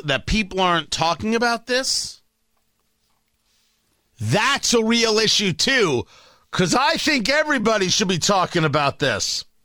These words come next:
She cannot bring an answer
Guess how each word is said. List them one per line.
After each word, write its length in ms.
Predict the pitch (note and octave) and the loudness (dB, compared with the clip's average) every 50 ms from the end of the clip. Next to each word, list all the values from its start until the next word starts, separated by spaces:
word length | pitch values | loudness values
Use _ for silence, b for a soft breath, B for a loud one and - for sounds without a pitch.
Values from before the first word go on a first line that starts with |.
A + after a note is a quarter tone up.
| _ _ _ _ _ _ _ _ _ _ _ _ _ _ _ _ _ _ _ _ _ _ _ _ _ _ _ _ _ _ _ _ _ _ _ _ _ _ _ _ _ _ _ _ _ _ _ _ _ _ _ _ _ _ _ _ _ _ _ _ _ _ | _ _ _ _ _ _ _ _ _ _ _ _ _ _ _ _ _ _ _ _ _ _ _ _ _ _ _ _ _ _ _ _ _ _ _ _ _ _ _ _ _ _ _ _ _ _ _ _ _ _ _ _ _ _ _ _ _ _ _ _ _ _
She 300 | - - - G#3 G#3 D3+ | -4 -2 -2 0 -2 -4
cannot 920 | - - - - A#3+ B3+ C#4+ D4+ C#4 C4 B3 A#3+ A#3+ G#3 - - - - - _ _ _ _ _ _ _ _ | -6 -8 -6 -4 -2 0 0 0 2 2 2 2 0 0 -4 -6 -8 -8 -12 _ _ _ _ _ _ _ _
bring 300 | C#3+ E3 G3+ G#3 G3+ G3 | 0 0 2 2 2 2
an 60 | G3 | 2
answer 540 | F#3+ F#3 F#3 E3+ C#3+ - - F2+ E2+ F#2 | 2 2 0 0 0 -2 -6 -6 -8 -12